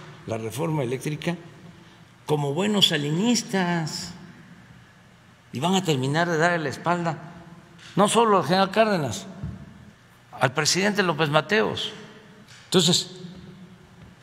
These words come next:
no es un asunto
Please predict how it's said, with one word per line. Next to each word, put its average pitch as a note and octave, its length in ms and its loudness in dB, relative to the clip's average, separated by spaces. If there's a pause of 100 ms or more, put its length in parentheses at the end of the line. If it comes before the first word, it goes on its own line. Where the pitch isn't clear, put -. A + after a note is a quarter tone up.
(200)
no G#3 300 8
es A#3 340 4
un G3+ 680 4 (840)
asunto E3+ 680 2